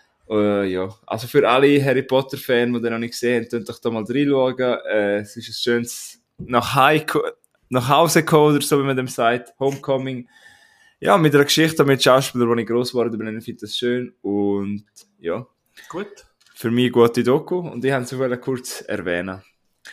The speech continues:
Speaker 1: Ähm, soll ich auch noch einen Teil machen? Da sind wir noch
Speaker 2: Ja,
Speaker 1: wieder
Speaker 2: ja.
Speaker 1: eben.
Speaker 2: Sind wir wieder.
Speaker 1: Ähm, eben, du hast es vorher gut gesagt, ähm, es ist eine persönliche Liste, darum ist mein Platz vier, zehn vielleicht auch ein persönlicher Film. Aber hat mir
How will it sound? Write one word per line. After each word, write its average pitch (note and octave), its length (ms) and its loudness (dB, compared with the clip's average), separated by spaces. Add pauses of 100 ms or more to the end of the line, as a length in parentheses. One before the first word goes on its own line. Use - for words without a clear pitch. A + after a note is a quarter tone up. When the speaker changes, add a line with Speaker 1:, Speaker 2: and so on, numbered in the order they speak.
(380)
Speaker 1:
Ähm, C#3+ 460 -2
soll C#3 160 2
ich C3 80 0
auch C3+ 60 0 (840)
noch D#3+ 100 2
einen D#3 100 -4
Teil C3+ 220 4
machen? G#2+ 200 0
Da A2 80 -6
sind A2+ 140 -8
wir G#2+ 100 0
noch C#3 80 0
Speaker 2:
Ja, - 60 0
Speaker 1:
wieder - 160 0
Speaker 2:
ja. G2+ 60 0
Speaker 1:
eben. F#2+ 240 -2 (180)
Speaker 2:
Sind B2 140 -12
wir A#2+ 80 -14
wieder. A#2 260 -16 (800)
Speaker 1:
Ähm, E3+ 380 4 (440)
eben, D#3 420 0
du F3 180 6
hast D#3 160 6
es - 120 -2
vorher C#3+ 280 2
gut E3 280 2
gesagt, D3+ 800 2 (240)
ähm, C3 200 4
es B2 120 -4
ist B2+ 140 0
eine - 80 -8
persönliche D#3 540 2
Liste, E3+ 280 2
darum C#3 240 2
ist C3 140 -6
mein B2+ 160 -4
Platz - 460 -6 (140)
vier, C#3+ 540 2 (140)
zehn C3+ 240 4
vielleicht C3+ 300 -4
auch C3 360 0
ein B2 240 -6
persönlicher E3 600 -4
Film. D#3+ 480 -2 (320)
Aber A#2 100 -12
hat A#2+ 140 -10
mir C3 120 0